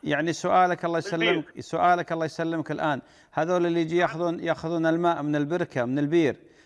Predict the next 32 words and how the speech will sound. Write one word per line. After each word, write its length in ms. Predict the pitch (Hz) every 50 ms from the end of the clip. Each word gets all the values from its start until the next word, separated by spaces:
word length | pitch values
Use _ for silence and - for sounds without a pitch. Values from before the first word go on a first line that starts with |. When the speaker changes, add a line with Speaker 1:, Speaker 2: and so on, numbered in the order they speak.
| _ _ -
Speaker 1:
ياخذون 400 | 151 151 143 151 160 170 175 175
Speaker 2:
البير، 200 | 170 233 226 190
نعم. 280 | 185 151 151 143 131 -
Speaker 1:
ينتفعون 600 | 139 147 143 139 - 170 135 151 156 175 180 165
بها 200 | 165 170 151 156
لأنفسهم، 880 | 160 165 160 165 160 - - 185 156 147 156 139 135 120 131 120 120 143 165
قصدك 320 | 156 - - 175 147 -
هذا 160 | 170 175 185
السؤال؟ 560 | 180 - - - 175 170 165 170 185 208 226 -
Speaker 2:
أقول 320 | 226 220 226 233 226 226
أمهم 280 | 208 208 202 202 196 180
حقتكم 480 | 185 208 - - 202 190 196 214 202
بعد 200 | 196 190 208 208
يودون 480 | 208 208 214 214 190 - 226 214 208 214
وكيف 380 | 247 320 311 - 392 262 -
معاني؟ 320 | 196 196 143 147 147 143 139
Speaker 1:
إن 80 | 127 - _
شاء 280 | - - - - 120 101
الله، 140 | 69 57 - - -
أبشر 320 | 143 143 135 - 165 160
يا 100 | 165 160
راشد. 340 | 160 156 123 - - - - - - _ _ _ _ _ _ _ _ _ _ _ _ _ -
Speaker 2:
إيه. 180 | 165 143 - _ _ _ _ _ _ _ _ _ _ _ _ _ _ _ _ _ _ _
Speaker 1:
أبشر. 320 | 139 135 127 - - - -
Speaker 2:
وبرتي 380 | - 226 262 247 - - 240 202
في 100 | 202 202
ميان 360 | 202 220 254 285 277 269 247
مسوي 340 | - - 262 277 277 277 262
حق، 180 | 214 208 220
يعني 320 | 190 226 175 202 226 226 202
حق 200 | - 226 233 220
الشراب. 380 | 180 - - 220 220 - -